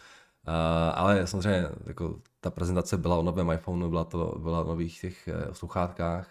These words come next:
eh, jak to jmenuje, AirPods. A tam bylo ještě hodinky. Eh,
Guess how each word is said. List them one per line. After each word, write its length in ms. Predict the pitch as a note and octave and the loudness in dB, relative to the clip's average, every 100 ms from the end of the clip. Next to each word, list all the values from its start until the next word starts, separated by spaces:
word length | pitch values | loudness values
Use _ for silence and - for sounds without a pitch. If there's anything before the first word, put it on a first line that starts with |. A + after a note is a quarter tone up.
| - | -16
eh, 140 | - - | -16 -14
jak 100 | D#2+ | -16
to 60 | - | -8
jmenuje, 160 | E2 | -6
AirPods. 440 | - - G#2+ - - _ _ - _ _ _ | -6 -4 -6 -6 -16 _ _ -20 _ _ _
A 440 | D#2 D#2+ D#2 D#2+ E2 - | 0 2 4 2 -2 -4
tam 100 | E2 | -4
bylo 120 | E2 | -4
ještě 180 | - F2 | -4 -4
hodinky. 600 | E2+ F#2+ A#2 A#2 A#2+ - _ _ _ _ _ _ _ _ E2+ | -2 0 2 2 0 -16 _ _ _ _ _ _ _ _ -2
Eh, 600 | F2+ F2+ F2 F2+ F2 | 0 2 4 4 2